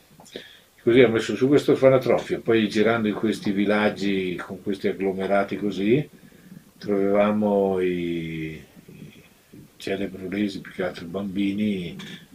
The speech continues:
nati per difficoltà al parco celebrolesi, e lì abbandonati, una donna lì che partorisce un celebroleso viene subito abbandonata da, dal marito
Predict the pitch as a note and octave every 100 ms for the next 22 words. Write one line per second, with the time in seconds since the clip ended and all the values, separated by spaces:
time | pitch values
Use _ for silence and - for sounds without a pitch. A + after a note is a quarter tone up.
0 | - - F2+ - - F2 E2+ D#2 - E2
1 | E2 - - F2 E2+ F#2 F2 - F2 F2
2 | - E2+ E2 D#2+ - - E2+ E2+ F#2 G2
3 | F2+ F2 G#2 B2+ - - - _ _ -
4 | F#2 G#2 A2 - G#2+ G2+ A2 G2 F#2+ -
5 | A2 G2 F#2+ F#2+ F#2+ G2+ F#2+ F2 G2+ F#2+
6 | F2 D#2 - - - - - - D#2 -
7 | E2+ D#2+ D#2+ D#2 D2+ - - F2 F2 -
8 | F2+ F#2+ - F2+ F2 G2 F2+ F2 F2+ G2+
9 | F#2 F2+ G2 G#2 F#2+ D#2+ - - - -
10 | - F2+ F2+ - F2+ F2 E2+ E2+ F2 F2+
11 | E2+ E2+ - F#2 E2 D2+ C#2 E2+ E2+ E2+
12 | F#2+ F#2+ - C3